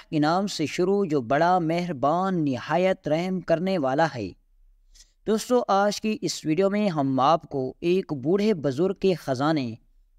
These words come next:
और एक ऐसा दरख्त जिस पर एक चुड़ैल ने कब्ज़ा कर लिया और सुल्तान सलाहुद्दीन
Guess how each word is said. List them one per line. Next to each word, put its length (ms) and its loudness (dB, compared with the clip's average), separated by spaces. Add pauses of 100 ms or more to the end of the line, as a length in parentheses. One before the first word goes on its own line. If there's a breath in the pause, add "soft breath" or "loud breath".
और 420 0
एक 260 -2 (100)
ऐसा 380 2
दरख्त 480 -2 (420)
जिस 220 -2
पर 300 2
एक 220 2
चुड़ैल 360 2
ने 260 0
कब्ज़ा 320 2
कर 200 0
लिया 380 0 (160)
और 280 2
सुल्तान 640 -2
सलाहुद्दीन 640 0